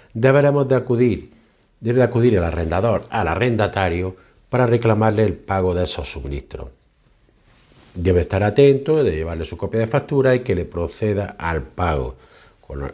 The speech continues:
eh, puede ser un engorro, ¿no? Dependiendo de la situación, dependiendo, eh, qué tipo de arrendador, arrendatario, etcétera. Pero otro de los problemas fundamentales es que, eh,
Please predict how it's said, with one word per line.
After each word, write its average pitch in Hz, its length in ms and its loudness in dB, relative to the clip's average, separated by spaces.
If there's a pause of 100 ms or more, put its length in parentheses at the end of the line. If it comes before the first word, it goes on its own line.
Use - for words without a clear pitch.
(140)
eh, 53 200 -12 (100)
puede 85 180 -4
ser 95 200 2
un 101 100 4
engorro, 131 400 6
¿no? 151 180 4
Dependiendo 87 460 -2
de 90 60 -2
la 92 80 -2
situación, 143 600 2
dependiendo, 85 600 -4 (460)
eh, - 160 -14
qué 85 80 -8
tipo 85 220 -4
de 82 40 0
arrendador, 104 480 2
arrendatario, 95 560 0
etcétera. - 480 -8 (960)
Pero 139 160 8
otro 160 140 4
de 165 80 4
los 143 100 2
problemas 123 400 2
fundamentales 110 760 0 (120)
es 107 260 -6
que, 110 540 -2
eh, 80 760 -2